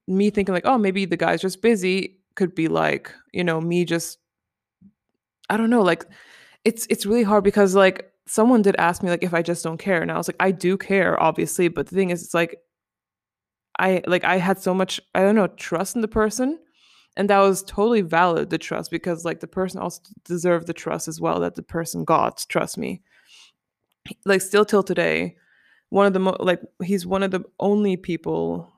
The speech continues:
next to some other people that I trust for anything. But I don't know, I think when it just came to, like, relationships, like, I think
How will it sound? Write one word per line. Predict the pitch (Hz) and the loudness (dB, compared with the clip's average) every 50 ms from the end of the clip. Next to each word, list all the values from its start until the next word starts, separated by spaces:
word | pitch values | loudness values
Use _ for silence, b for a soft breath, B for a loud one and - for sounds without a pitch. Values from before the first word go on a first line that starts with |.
| _ - | _ -6
next | 175 175 175 - - - | -4 -4 -4 -4 -8 -8
to | 170 | -6
some | - 185 175 | -4 -4 -2
other | 170 170 | -2 -4
people | 170 165 160 160 | -4 -4 -4 -4
that | 160 160 | -4 -4
I | 156 160 | -4 -4
trust | - - - 165 160 151 - - - - - _ _ _ _ _ _ _ | -4 -2 0 0 0 -2 -4 -10 -12 -14 -16 _ _ _ _ _ _ _
for | - - - 175 165 156 - - | -16 -4 0 2 2 2 2 2
anything. | 190 190 165 165 165 - 76 - - 180 175 - _ _ _ _ _ _ _ _ _ _ - - _ _ b b b b b b b b b b b _ _ _ _ | 4 4 4 2 0 -2 -2 -2 -4 -4 -6 -10 _ _ _ _ _ _ _ _ _ _ -12 -12 _ _ b b b b b b b b b b b _ _ _ _
But | 190 180 170 170 160 156 151 - _ _ _ _ _ _ _ _ _ _ _ _ _ _ _ _ _ _ _ _ _ _ _ _ _ | 2 4 6 6 4 4 0 -4 _ _ _ _ _ _ _ _ _ _ _ _ _ _ _ _ _ _ _ _ _ _ _ _ _
I | - 175 | -8 -4
don't | 202 233 247 | -2 0 2
know, | 262 214 | 2 2
I | 185 180 | 2 2
think | - - 240 247 226 - - - | 2 4 4 4 4 0 -4 -2
when | - 220 233 | 0 2 2
it | 240 226 | 2 2
just | 240 208 - | 0 -2 0
came | - 208 214 214 | 0 0 0 2
to, | 240 | 4
like, | 226 208 185 - - - _ _ _ _ _ _ _ _ _ _ - | 2 2 2 0 -4 -12 _ _ _ _ _ _ _ _ _ _ 0
relationships, | 196 202 202 226 220 202 - 214 196 - | 2 4 4 2 0 -2 -4 -4 -2 -2
like, | 202 190 175 | -2 -2 -2
I | - 196 | -2 -2
think | 190 233 226 214 | -2 -2 -2 -2